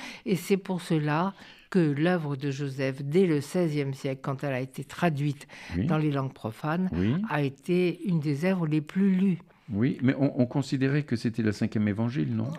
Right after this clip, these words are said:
Speaker 1: Euh, on l'a considéré comme le cinquième évangile,
Speaker 2: Oui, oui.
Speaker 1: euh, parce qu'il y avait ces quelques indications complémentaires. Donc, il y a eu beaucoup d'éditions de Flavius Joseph, mais au dix-huitième siècle, euh, Voltaire a commencé à souligner les différences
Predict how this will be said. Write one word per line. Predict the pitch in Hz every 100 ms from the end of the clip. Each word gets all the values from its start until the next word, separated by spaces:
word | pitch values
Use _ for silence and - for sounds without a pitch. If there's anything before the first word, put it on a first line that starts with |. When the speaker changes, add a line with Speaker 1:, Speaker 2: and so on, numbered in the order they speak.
| 262
Speaker 1:
Euh, | 170 151 160
on | 151
l'a | 156
considéré | - 160 - 147 139 175
comme | 175 143
le | 139 139
cinquième | - 139 135 143 127
évangile, | 120 113 120 139 98
Speaker 2:
Oui, | 139 202 -
oui. | 104 156 185
Speaker 1:
euh, | 143 127 131
parce | 117 156 - 127 -
qu'il | 185
y | 160
avait | 131 170 170
ces | - 151 147
quelques | 147 139 139 143
indications | 135 131 131 123 120 165 151
complémentaires. | 135 135 139 127 123 123 113 123 - - - -
Donc, | 160 156
il |
y | 143
a |
eu | 139
beaucoup | 139 180 202
d'éditions | 190 151 139 147 - 165 143 139
de | 135
Flavius | 127 135 120 120
Joseph, | 113 117 143 175 196 - - - - -
mais | 160 156
au | 202 180
dix-huitième | 151 165 165 160 151 135
siècle, | 127 170 175 185 - 147 127 - - - -
euh, | 139
Voltaire | 143 147 143 156 151 147
a | 135 135
commencé | - 131 131 127 - 156 156
à | 156 135
souligner | - 165 147 147 147
les | 139 127
différences | 127 131 156 147 156 135 120